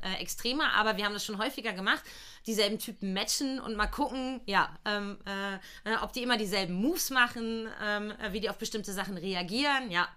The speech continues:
keine Ahnung, äh, ob die, äh, egal was du sagst, halt, äh, immer so reagieren,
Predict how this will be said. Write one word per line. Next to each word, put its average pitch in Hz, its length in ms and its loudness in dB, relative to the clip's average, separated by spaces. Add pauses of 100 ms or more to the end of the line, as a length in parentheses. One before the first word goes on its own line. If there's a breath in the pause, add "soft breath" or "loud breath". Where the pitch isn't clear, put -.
(340 loud breath)
keine 220 240 2
Ahnung, 160 360 -2
äh, 196 300 -2
ob - 140 -6
die, 196 240 -2
äh, 190 400 -4
egal 214 360 10
was 220 200 0
du 208 80 -6
sagst, 208 340 2
halt, 196 280 -4
äh, 190 160 -8
immer 226 220 0
so 226 200 0
reagieren, 214 600 0